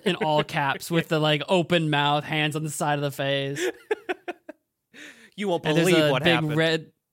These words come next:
Speaker 1: there's a big red circle and arrow pointing at Earth in the
Speaker 2: Uh,
Speaker 1: thumbnail. <laughs>
Speaker 2: that's, yeah, exactly.
Speaker 1: Yeah.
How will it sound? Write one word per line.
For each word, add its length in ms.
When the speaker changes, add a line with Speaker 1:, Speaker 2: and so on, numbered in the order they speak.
Speaker 1:
there's 120
a 60
big 180
red 260
circle 420
and 120
arrow 340
pointing 460
at 320
Earth 480
in 180
the 120
Speaker 2:
Uh, 60
Speaker 1:
thumbnail. 580
<laughs> 20
Speaker 2:
that's, 280
yeah, 140
exactly. 580
Speaker 1:
Yeah. 200